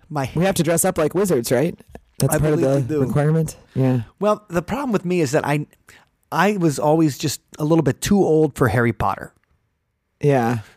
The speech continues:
Speaker 1: You know what I mean? So, like, by the time it got really popular, I was completely like, "What the heck is this?"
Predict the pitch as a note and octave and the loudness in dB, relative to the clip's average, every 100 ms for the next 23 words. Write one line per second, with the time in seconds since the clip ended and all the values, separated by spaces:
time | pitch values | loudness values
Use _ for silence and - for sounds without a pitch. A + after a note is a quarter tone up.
0 | - D#3+ D3 D3 D#3 - D3+ D3 C3+ D3 | -4 0 2 0 -2 0 0 0 0 -2
1 | C#3 G3 G#3+ F3 D3 B2+ D3+ B2+ - C#3+ | 0 0 2 2 2 2 2 0 0 0
2 | - A#2 A2 - - - _ C#3 D3+ F3 | 0 0 -2 -4 -18 -20 _ 0 0 2
3 | C#3+ B2+ - C#3 - E3 F3 D3+ C#3+ B2+ | 0 -2 -4 -4 -2 0 -2 2 0 0
4 | - _ _ C3 B2+ - - - D3 - | -4 _ _ -8 -8 -8 -10 -2 0 0
5 | A2+ D3 C#3 A2 C3 G#3 - - | 0 0 -2 0 2 0 -2 -10